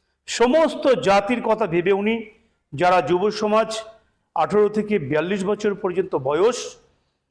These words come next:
যারা চাকরি করবে, চাকরি করার আগে পর্যন্ত তারা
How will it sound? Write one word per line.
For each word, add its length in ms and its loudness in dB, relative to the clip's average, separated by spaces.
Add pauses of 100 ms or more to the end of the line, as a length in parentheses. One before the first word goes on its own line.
(220)
যারা 640 2 (580)
চাকরি 440 0
করবে, 640 -2 (420)
চাকরি 580 0 (320)
করার 280 4
আগে 240 4
পর্যন্ত 520 -2
তারা 580 2